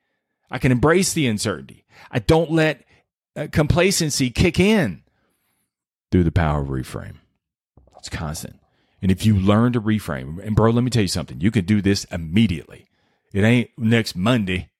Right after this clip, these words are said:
It ain't at the first of the year. Reframe right now. What can I use? No negative narr-, no ne-, no narrative to it, 'cause that's negative. What can I use? I mean, like, fierce,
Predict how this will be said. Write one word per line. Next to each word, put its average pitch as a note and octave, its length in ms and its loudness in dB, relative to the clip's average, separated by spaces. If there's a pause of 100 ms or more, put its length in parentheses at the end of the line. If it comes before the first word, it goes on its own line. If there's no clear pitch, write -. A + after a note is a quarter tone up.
(460)
It F#2+ 100 -6
ain't C3 220 2
at B2 140 2
the - 60 -16
first C3+ 320 0
of - 40 -20
the G2 160 -6
year. A#2 400 4 (680)
Reframe F2+ 520 -6 (160)
right F2 200 -4
now. G2+ 300 -2 (180)
What D#2 140 -12
can F2+ 100 -8
I F2+ 40 -4
use? F#2+ 360 -4 (180)
No F2 160 -4
negative B2+ 380 2
narr-, B2+ 520 2
no A#2+ 200 2
ne-, C#3+ 520 0
no C#3 280 0
narrative D3+ 680 2
to G#2+ 220 -2
it, A#2+ 160 -2 (300)
'cause E2 140 -8
that's B2 180 -2
negative. D3 560 2 (1120)
What F#2 120 -6
can F#2 120 0
I F2 40 0
use? D2 340 -8 (880)
I G#2 80 0
mean, G#2 160 4
like, F2+ 180 -2 (480)
fierce, - 460 0